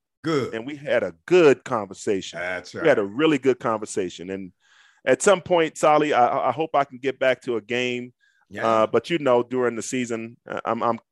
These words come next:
Speaker 2: committed to the Denver Broncos and, and the organization around here. But Mike Brown has been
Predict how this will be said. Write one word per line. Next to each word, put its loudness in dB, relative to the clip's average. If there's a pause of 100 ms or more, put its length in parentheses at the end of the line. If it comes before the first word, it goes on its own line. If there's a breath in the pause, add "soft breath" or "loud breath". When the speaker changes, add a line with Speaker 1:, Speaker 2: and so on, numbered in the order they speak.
(280)
Speaker 2:
committed 0
to -2
the -8
Denver -4
Broncos -2
and, -6 (340)
and -2
the 2
organization -2
around -2
here. -2
But -2 (440)
Mike 2
Brown 2
has -4
been -4